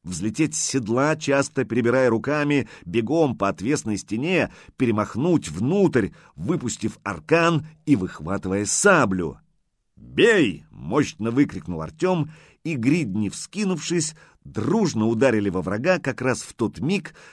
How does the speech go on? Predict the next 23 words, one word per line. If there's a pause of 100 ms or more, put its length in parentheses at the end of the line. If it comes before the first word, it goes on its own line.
(140)
когда
летящие
в
клубах
пыли
печенеги (240)
перестали
стрелять,
опасаясь
попасть
в
своих. (720)
Пущенная
с
двух-трёх
саженей
стрела (360)
прошибает
на
вылет
даже
хороший
панцирь.